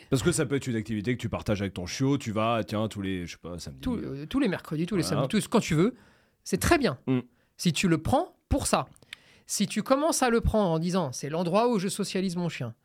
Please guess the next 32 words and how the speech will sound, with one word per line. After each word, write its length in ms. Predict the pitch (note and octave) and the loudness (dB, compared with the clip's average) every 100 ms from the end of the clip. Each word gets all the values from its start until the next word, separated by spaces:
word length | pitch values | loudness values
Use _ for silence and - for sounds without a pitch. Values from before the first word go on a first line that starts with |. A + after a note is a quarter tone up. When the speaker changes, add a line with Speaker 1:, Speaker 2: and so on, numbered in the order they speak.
| - | -2
Speaker 1:
Mm. 200 | A2 G2+ | 0 0
Speaker 2:
C'est 260 | - D#3 D3+ | -4 -4 -2
l'endroit 640 | F3 F3+ E3+ A#3 A#3+ A#3 | -2 -2 2 4 4 2
où 60 | G#3+ | 2
je 120 | G3 | 2
lui 140 | G#3 | 2
montre 180 | G3 G3 | 2 2
des 100 | F3+ | 2
congénères. 520 | F3+ F3+ F3 D3 A2 | 0 0 0 0 -4
Speaker 1:
Où 80 | F#2+ | -6
j'éduque. 300 | E2+ E2+ C#3 | -6 -2 -2
Speaker 2:
C'est 240 | - F3 E3+ | 0 0 4
l'endroit 640 | G#3 A3 G3+ B3 B3 B3 | 4 2 2 4 6 4
où 100 | A#3 | 4
j'éduque. » 480 | G3 A3+ E3+ D3 - _ _ _ _ _ _ - | 4 4 2 -2 -6 _ _ _ _ _ _ -4
Tu 100 | F3+ | -2
le 60 | |
condamnes. 360 | - G3 A#2+ C3 - _ _ _ _ _ _ _ _ _ _ _ _ | 2 2 2 -4 -14 _ _ _ _ _ _ _ _ _ _ _ _
Mais 100 | D#3+ | 4
non, 160 | A3 C#3+ - _ _ | 4 0 -10 _ _
parce 160 | D#3+ D#3+ | -6 -2
que, 240 | F#3+ D3 B2 - - _ _ _ _ _ _ _ A#3 D#3+ - - | -2 -2 -4 -16 -20 _ _ _ _ _ _ _ -20 -20 -20 -16
encore 220 | A#2+ B2+ | -8 -6
une 60 | E3 | -2
fois, 180 | G3+ F3 | 2 2
hein, 140 | E3+ - _ _ _ _ _ | 0 -6 _ _ _ _ _
ton 220 | D#3+ C#3+ | 0 0
chiot 440 | - - G3 C4+ - | 0 4 4 4 0
qui 100 | B2+ | -4
va 100 | C3 | -2
devenir 360 | C3+ C3 C3+ A#2 | 0 0 -2 -2
chien, 360 | - F3+ A3+ | 2 4 4